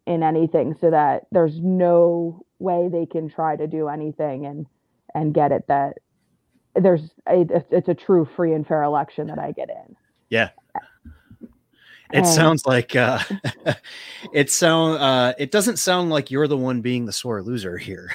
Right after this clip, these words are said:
Speaker 2: <laughs>
Speaker 1: <laughs> No, not at all. I'm just trying to give everybody a chance to have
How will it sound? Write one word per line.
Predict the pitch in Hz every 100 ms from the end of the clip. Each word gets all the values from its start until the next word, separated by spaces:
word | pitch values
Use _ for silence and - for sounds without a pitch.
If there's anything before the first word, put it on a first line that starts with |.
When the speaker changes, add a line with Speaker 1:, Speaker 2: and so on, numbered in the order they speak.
| -
Speaker 2:
<laughs> |
Speaker 1:
<laughs> | - - - - - -
No, | 277 233 196 202 220 208 466 392 254
not | 208 214
at | 208
all. | 196 180 185 180 - - -
I'm | 214 247
just | 247 226 -
trying | 214 196
to | 185
give | 180 170
everybody | 170 180 175 170 160 165
a |
chance | 160 180 165 147 _
to | 165
have | - 160 156 156